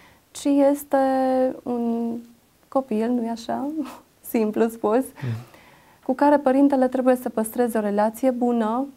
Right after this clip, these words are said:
Speaker 1: Fără aceasta, orice metodă este ineficientă, așa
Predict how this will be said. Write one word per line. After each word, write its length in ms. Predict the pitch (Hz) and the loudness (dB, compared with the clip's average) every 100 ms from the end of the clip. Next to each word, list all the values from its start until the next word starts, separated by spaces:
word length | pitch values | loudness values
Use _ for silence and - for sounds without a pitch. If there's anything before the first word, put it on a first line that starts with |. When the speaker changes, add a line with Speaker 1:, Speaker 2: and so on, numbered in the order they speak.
| _ | _
Speaker 1:
Fără 480 | - 240 220 208 - | -2 2 2 -2 -4
aceasta, 920 | 208 - 262 262 269 - 196 208 233 269 - _ _ | -8 -4 -2 -2 -2 -4 -4 -2 -6 -10 -18 _ _
orice 520 | - 254 285 330 - 302 | -2 2 2 0 -4 0
metodă 560 | 294 294 294 240 220 | 2 0 -4 -6 -4
este 260 | 214 214 214 | -6 -6 -6
ineficientă, 880 | 208 214 214 214 - 190 196 208 208 | -4 -4 -6 -10 -6 -6 -6 -8 -10
așa 420 | 214 - 214 220 | -10 -4 -4 -4